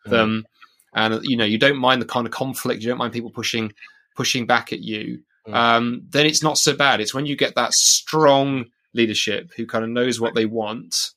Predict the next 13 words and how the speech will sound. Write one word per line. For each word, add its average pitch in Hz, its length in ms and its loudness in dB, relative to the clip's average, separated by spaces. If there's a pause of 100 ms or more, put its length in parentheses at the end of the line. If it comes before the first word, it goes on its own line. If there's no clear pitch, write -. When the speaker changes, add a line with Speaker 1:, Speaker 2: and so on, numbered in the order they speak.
(260)
Speaker 2:
but 120 140 2
then 123 160 0
shuts - 460 0
all 147 220 2
other 123 160 2
competing 117 640 -6
voices 117 340 -2
out 110 200 0
and 120 200 -4
rides 131 320 2
roughshod 120 640 2
over 110 160 2
people 110 500 0